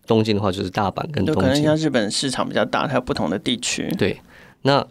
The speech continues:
Speaker 1: 大阪的人跟东京的分店的人基本上不太会沟通。
Speaker 2: 啊，对，
Speaker 1: 所以我们建立出一个线上的空间，
Speaker 2: 对。
Speaker 1: 让大阪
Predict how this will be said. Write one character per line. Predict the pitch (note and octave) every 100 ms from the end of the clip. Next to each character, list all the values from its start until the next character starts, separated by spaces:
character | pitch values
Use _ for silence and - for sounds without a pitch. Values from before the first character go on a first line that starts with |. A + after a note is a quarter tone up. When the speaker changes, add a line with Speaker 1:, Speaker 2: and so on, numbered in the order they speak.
| - - - _
Speaker 1:
大 | F#3
阪 | D3 F#2+
的 | F#2+
人 | F#2+ F2+
跟 | A2 A2
东 | A#2 G#2+ G#2
京 | G#2
的 | G2 G2+
分 | - G2+
店 | G2+ G2
的 | -
人 | -
基 | A2+
本 | G2+
上 | G2
不 | F2+
太 | -
会 | F2+ A2+
沟 | - -
通。 | - - - - - -
Speaker 2:
啊， | C3 B2 A#2 A2+ -
对， | B2 A2+ G#2+ A2
Speaker 1:
所 | D3+
以 | D#3
我 |
们 | G#2 F#2+
建 | C#3 B2+
立 | A2+
出 | - G#2
一 |
个 | G2
线 | - A2+ G2
上 | G#2+ F#2
的 |
空 | F2+ F#2+
间， | F#2 F#2
Speaker 2:
对。 |
Speaker 1:
让 | F#2+ F2
大 | G#2 F#2+
阪 | F#2